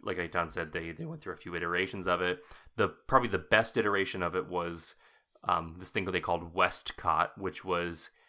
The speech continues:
taking the Epcot park in Florida and kind of shrinking it down, but kind of taking the, the greatest hits of it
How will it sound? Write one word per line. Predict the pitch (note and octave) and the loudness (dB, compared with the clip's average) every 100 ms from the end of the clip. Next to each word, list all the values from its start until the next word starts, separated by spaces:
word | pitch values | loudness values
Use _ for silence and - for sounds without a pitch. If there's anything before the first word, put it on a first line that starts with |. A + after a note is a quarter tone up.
| _ _ | _ _
taking | - G#2 F#2 | -2 0 0
the | F2+ | 0
Epcot | G2 - - F#2+ | -2 -2 0 0
park | - F2 | 2 -2
in | F2+ | -2
Florida | D#2 A2 G2 F#2+ F2+ F2+ | 0 4 4 4 2 0
and | F#2+ | -4
kind | F#2 | -4
of | F2 | -4
shrinking | - - G#2 F2+ F#2+ | -4 -4 -4 -4 -6
it | F2+ - | -6 -2
down, | F#2 E2+ F2 | 0 0 -2
but | F2+ | -6
kind | - F#2+ | -6 -4
of | E2+ | -4
taking | - F#2 F#2 D#2 _ | -8 -10 -8 -10 _
the, | D2+ - | -14 -4
the | G#2+ | -2
greatest | G2+ G2 - - | 2 2 2 -6
hits | - - | -8 -4
of | A#2+ | -2
it | B2 B2+ | -2 -2